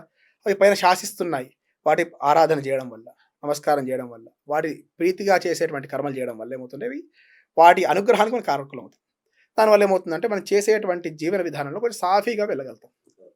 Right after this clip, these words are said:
So నవగ్రహ ఆరాధన అనేది పూర్వకాలం నుంచి ఉన్నటువంటి విషయం.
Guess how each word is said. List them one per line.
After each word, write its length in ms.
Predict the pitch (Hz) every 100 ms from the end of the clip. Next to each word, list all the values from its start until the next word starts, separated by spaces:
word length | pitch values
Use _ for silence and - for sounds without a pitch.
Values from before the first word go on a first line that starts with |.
| _ _ _ _ -
So 100 | 196
నవగ్రహ 440 | 143 175 202 175
ఆరాధన 420 | 196 190 190 185
అనేది 300 | 180 180 185
పూర్వకాలం 560 | 196 180 180 180 175 170
నుంచి 180 | 175 202
ఉన్నటువంటి 360 | 160 143 131
విషయం. 300 | 131 120 123